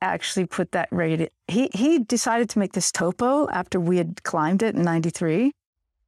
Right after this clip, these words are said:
And he put that grade on. He didn't know how hard it was. I would have said it was thirteen D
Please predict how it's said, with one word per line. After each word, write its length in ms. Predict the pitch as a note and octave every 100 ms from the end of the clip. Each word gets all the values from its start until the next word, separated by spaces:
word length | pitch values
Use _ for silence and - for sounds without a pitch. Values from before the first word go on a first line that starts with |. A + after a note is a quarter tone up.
| _
And 260 | G3+ G3+ G3
he 280 | - D4+ G#4+
put 180 | A#3+
that 180 | F#3+ B2
grade 280 | - D#3 D3+
on. 240 | - -
He 180 | D#3 A#3+
didn't 320 | F#4+ D#4 -
know 340 | E3 B2+ C3 G3+
how 260 | F3 -
hard 240 | C#3+ C#3+ -
it 60 |
was. 200 | - F3+ -
I 140 | B3+
would 160 | F#4 D#4
have 100 | -
said 220 | A#3 G3+
it 60 |
was 140 | F#3+ -
thirteen 540 | G3+ - - F3+ D#3+
D 460 | E3 E3+ G3+ C#4